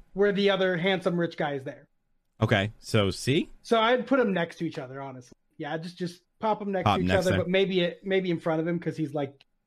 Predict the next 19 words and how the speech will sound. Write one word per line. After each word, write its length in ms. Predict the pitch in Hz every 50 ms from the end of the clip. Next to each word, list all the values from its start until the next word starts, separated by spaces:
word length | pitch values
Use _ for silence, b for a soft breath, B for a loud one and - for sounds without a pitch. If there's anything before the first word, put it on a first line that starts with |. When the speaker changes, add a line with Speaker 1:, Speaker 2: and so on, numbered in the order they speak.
| _
Speaker 1:
you 100 | - 175
know, 60 | 151 139
he's 140 | 139 147 131
the 80 | 123
better 220 | 123 120 123 117 117
one. 100 | 117 123 _ _ _ _ _ _ _ _ _ -
Speaker 2:
Okay. 280 | 113 113 - 127 127 147 - _ _ _ b b b b b b b
Now, 140 | 107 107 110
what 80 | 123
about 160 | 143 139 151
Speaker 1:
Yeah. 60 | - 135
Speaker 2:
this 140 | 120 -
Soul 320 | - - - 135 120 117 113
guy? 280 | 104 98 90 85 82 76 - - -
This 120 | - 110
motherfucker 460 | 127 139 135 123 - - 123 - - 101
got 220 | 104 104 92 -
the 80 | - 90
drip. 500 | 78 76 80 82 87 98 107 87 -